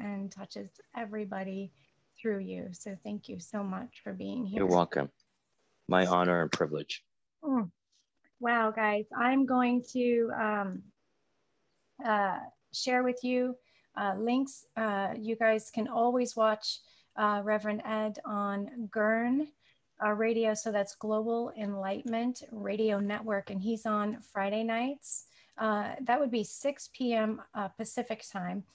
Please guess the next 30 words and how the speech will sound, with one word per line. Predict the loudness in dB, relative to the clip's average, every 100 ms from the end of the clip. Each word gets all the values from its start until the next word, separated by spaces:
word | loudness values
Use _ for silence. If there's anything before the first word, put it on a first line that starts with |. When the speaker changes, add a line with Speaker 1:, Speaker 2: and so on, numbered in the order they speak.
| -20 _
Speaker 1:
and | -2 2 2 2 0 -2 -4 -12 _
nine | -2 0 2 2 4 4
P | 2 -2 -2
M | 0 0 0 -4 -10 -4
Eastern | -4 -4 -6 -6 -6
time. | -6 -8 -8 -12 _ _ _ _ -6
So, | 2 4 6 4 2
and | 0 2 2 0
that | -2 0 0
is | 0
on | -2 -2 -4
Fridays | -2 -2 -2 -2 -2 -4
and | -4 -2 -2
Saturdays. | -2 -2 -2 -4 -4 -6 -6
Let's | -6 -6
see, | -4 -2
the | -2 0
Road | 4 4 4
to | -4
Hope. | 0 2 2 0
Which | -2 0
one | 0 2
is | 0 4
Road | 4
to | 4
Hope? | 2 2 0
Is | -2
that | -2 -2
Friday | 0 2 4 2
nights? | 2 0 -2 -8 -16